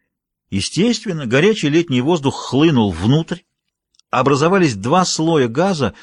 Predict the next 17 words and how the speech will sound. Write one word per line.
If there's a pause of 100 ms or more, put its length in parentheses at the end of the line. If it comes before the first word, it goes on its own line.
(260)
с
сильно
различающейся
плотностью.
Внизу
холодный
азот, (140)
вверху
горячий
воздух. (520)
Югава
показал
на
емкость,
наполненную
сахарным
раствором.